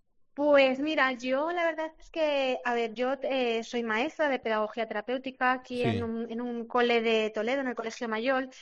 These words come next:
Speaker 2: Ujú.
Speaker 1: y, mm, lo único que es verdad es que yo siempre he querido ser intérprete, ¿no? De lengua de signos, porque tengo familia sorda
Speaker 2: Sí.
Speaker 1: y, y siempre es algo que me ha llamado muchísimo la atención.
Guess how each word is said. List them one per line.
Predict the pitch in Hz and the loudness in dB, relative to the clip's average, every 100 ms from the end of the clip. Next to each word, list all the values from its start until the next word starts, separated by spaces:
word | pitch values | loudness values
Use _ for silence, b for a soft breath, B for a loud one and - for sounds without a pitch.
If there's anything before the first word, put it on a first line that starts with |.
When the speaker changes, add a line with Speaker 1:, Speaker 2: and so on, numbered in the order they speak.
| B - | B -8
Speaker 2:
Ujú. | 247 104 | -6 0
Speaker 1:
y, | 311 294 269 262 247 | 2 4 4 4 2
mm, | 240 233 233 233 - 269 | 0 -2 -2 -4 -2 0
lo | 254 | 2
único | 277 294 330 | 2 -2 -4
que | 302 | -4
es | |
verdad | 285 285 294 | -2 -2 -4
es | - | -6
que | 294 233 | -6 -4
yo | 247 277 | -2 -2
siempre | - 285 269 294 | -2 -2 0 2
he | 285 | 2
querido | 254 254 | 0 0
ser | 254 254 | -2 -4
intérprete, | 226 214 214 208 202 190 196 | -4 -2 -2 -2 -8 -8 -6
¿no? | 214 254 | -4 -2
De | 233 | -2
lengua | 226 | -2
de | 226 | -4
signos, | 240 269 | -4 -6
porque | - 226 220 | -4 -2 0
tengo | 233 269 | 0 -2
familia | 262 277 269 262 262 254 | 0 0 2 4 6 4
sorda | - 302 302 277 294 - b b b - | 6 4 6 4 4 0 b b b -12
Speaker 2:
Sí. | 104 | -6
Speaker 1:
y, | 302 285 269 262 247 233 226 220 | 0 4 4 4 2 2 -2 -4
y | 233 | -6
siempre | 214 240 247 262 | -6 -6 -6 -8
es | 254 | -4
algo | 262 269 | -2 -2
que | 262 | -4
me | 226 | -2
ha | |
llamado | 220 220 233 | 0 0 -2
muchísimo | 233 - - 247 | -4 -8 -2 2
la | 226 | 2
atención. | 214 190 - 208 196 | 0 -10 -8 -6 -6